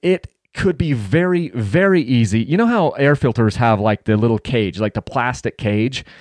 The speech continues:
that you, uh, put the, put the foam filter around? It would be very, very easy if you're not extremely careful to tear the filter kind of off of that plastic cage as you're pushing it down through the frame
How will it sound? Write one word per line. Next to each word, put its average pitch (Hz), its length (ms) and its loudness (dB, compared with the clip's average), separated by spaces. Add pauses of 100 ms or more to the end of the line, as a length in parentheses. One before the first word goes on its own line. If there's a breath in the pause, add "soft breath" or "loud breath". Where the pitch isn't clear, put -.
(280 loud breath)
that 110 340 -4
you, 101 500 0 (840)
uh, 113 140 0
put - 220 -4
the, 110 320 -2
put - 100 -2
the 123 80 -4
foam 120 240 -2
filter 151 300 -2
around? 151 400 -2 (1080)
It 214 180 -4
would 214 120 -2
be 175 120 0
very, 147 480 0
very 131 320 2
easy 113 400 0
if - 140 -4
you're 123 80 0
not 120 240 -2
extremely 202 680 -2
careful 127 460 0
to - 160 -4
tear 190 420 0
the 196 120 2
filter 160 400 -2
kind 135 200 -4
of 123 120 -4 (120)
off 160 280 0
of 190 100 0
that 156 220 0
plastic 139 520 -4
cage 131 400 0 (400 loud breath)
as 147 220 -2
you're 147 80 2
pushing 165 540 -2
it 123 140 -6
down 127 420 2
through 123 400 2
the 104 80 -2
frame 113 560 0